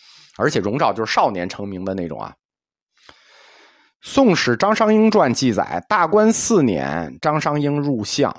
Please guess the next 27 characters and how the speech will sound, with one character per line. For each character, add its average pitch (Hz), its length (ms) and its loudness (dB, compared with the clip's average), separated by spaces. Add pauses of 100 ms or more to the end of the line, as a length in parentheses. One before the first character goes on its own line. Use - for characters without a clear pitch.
(300)
蔡 147 260 -2
京 214 220 0
下 123 260 0
野， 73 400 -4
张 165 160 0
商 170 200 -2
英 170 160 0
接 185 180 4
替 143 180 -2
蔡 123 300 0
京 175 240 0
做 139 160 0
了 90 80 -2
宰 - 180 -10
相， - 220 -10 (540)
所 175 200 2
以 117 220 2
蔡 147 300 -2
京 165 180 0
党 92 220 0
人 87 200 0
日 190 300 2
夜 147 320 4
罗 113 260 2
织 135 240 0
其 131 200 -4
短， - 340 -4